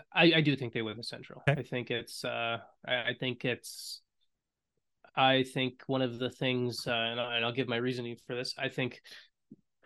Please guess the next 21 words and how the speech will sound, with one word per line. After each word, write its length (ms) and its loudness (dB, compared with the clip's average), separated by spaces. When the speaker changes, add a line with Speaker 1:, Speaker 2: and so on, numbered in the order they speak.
Speaker 1:
Colorado 500 10
will 280 6
be 100 4
back 400 4
and 80 0
it 80 2
will 260 6
be 300 0
better 340 -2
this 220 -6
year 160 0
than, 220 -12
than, 200 -4
than 200 -4
they 160 0
were 180 -6
past. 340 0
But 140 2
I 120 0
think, 340 0
um, 580 4